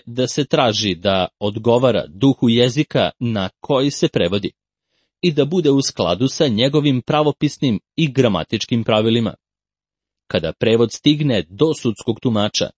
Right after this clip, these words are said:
nastupa njegovo upoređivanje sa originalnim dokumentom,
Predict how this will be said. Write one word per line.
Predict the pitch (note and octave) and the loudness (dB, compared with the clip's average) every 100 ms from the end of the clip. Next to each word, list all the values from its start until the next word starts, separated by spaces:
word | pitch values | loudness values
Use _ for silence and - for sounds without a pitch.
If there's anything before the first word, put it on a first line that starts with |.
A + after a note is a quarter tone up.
| _ _ _ - | _ _ _ -2
nastupa | G#2 G2 - - D3+ | 0 0 -2 -2 0
njegovo | C#3+ D3 D#3 D3+ D3 - | 0 0 0 0 0 -2
upoređivanje | C#3+ E3 D3+ C3 B2+ D3 D#3+ C3 F2+ _ _ - | 0 2 2 2 0 0 0 -2 -4 _ _ -8
sa | - G#2+ - | -2 -2 -2
originalnim | C#3 E3 D3+ A#2 G2 F2+ F#2 F#2 | 0 2 2 0 -2 -2 -4 -4
dokumentom, | G2 - A2 G#2 G#2 G2 | -4 -2 0 -2 -2 -6